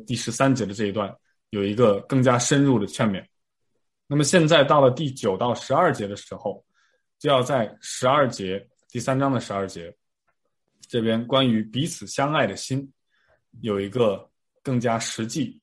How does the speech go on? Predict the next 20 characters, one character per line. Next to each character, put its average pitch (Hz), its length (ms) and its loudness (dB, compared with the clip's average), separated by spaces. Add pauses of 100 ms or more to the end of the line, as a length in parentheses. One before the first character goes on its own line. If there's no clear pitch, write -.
(140)
具 160 240 -4
体 139 140 -10
的 90 100 -16
教 104 180 -4
导。 - 160 -12 (1200)
而 156 100 0
且 170 160 6
彼-， 165 340 -2 (180)
彼 170 120 0
此 135 180 -4
相 180 240 0
爱 165 120 2
的 123 80 -4
这 127 100 -6
个 120 80 -2
原 101 340 -4
则， 85 320 -10 (460)
实 - 220 -4
际 175 180 -4
上 120 260 -2